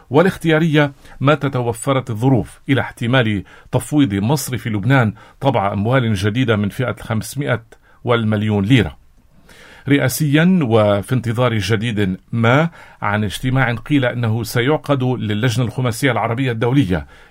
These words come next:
يبدو أن النار السودانية اشتعلت، وهي قد تقذف مجدداً الملف اللبناني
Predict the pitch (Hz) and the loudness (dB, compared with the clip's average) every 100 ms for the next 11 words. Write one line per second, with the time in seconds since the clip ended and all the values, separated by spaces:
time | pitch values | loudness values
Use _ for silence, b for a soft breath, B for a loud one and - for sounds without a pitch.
0 | - 120 120 110 113 92 90 110 110 - | -4 -2 0 -2 -2 -2 2 0 0 -4
1 | 131 139 160 151 - 175 101 92 - - | -2 0 2 0 0 0 0 -2 -4 -14
2 | b b b b b b b 120 113 110 | b b b b b b b -2 0 0
3 | - 120 120 147 135 113 - 110 92 135 | -2 -4 -2 -4 -2 -6 -2 -2 0 -2
4 | 131 135 156 180 120 98 95 113 127 123 | 0 0 2 2 0 0 -2 -2 -2 -2
5 | 120 131 156 143 | 2 4 4 2